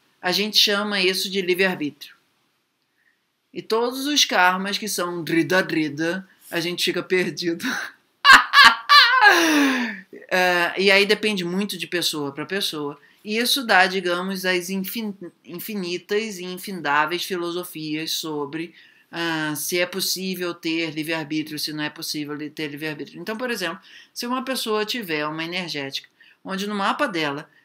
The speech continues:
tá quase tudo adrida, ela vai acreditar piamente de que ela é, é capaz de mudar o destino dela.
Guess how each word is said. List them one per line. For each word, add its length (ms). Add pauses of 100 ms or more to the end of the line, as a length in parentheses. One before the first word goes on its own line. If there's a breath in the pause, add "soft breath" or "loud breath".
tá 120
quase 400
tudo 240
adrida, 600 (420)
ela 180
vai 220
acreditar 640 (100)
piamente 840 (420)
de 120
que 380
ela 680
é, 720
é 40
capaz 380
de 60
mudar 220
o 80
destino 320
dela. 320